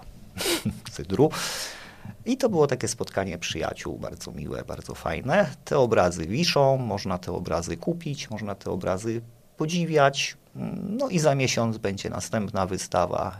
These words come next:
już jest Wojciech Symołon, również taki płocki malarz, rzeźbiarz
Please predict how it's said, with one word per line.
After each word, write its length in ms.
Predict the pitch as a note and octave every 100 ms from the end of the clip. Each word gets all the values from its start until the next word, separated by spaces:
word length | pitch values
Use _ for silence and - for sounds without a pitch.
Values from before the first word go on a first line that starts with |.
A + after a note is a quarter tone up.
| -
już 440 | F#2+ - - -
jest 380 | F#2 E2+ - G2
Wojciech 540 | D2+ - - - -
Symołon, 540 | - A#2+ F3 D#3 C3+ C3 - - - - - - - - - _ _ -
również 460 | A2 A#2+ A2+ G#2+
taki 220 | - - -
płocki 440 | A#2+ A#2 - B2
malarz, 360 | A#2 B2 A#2 A#2
rzeźbiarz 960 | A2 A#2 A#2 A#2+ B2 A#2 - - -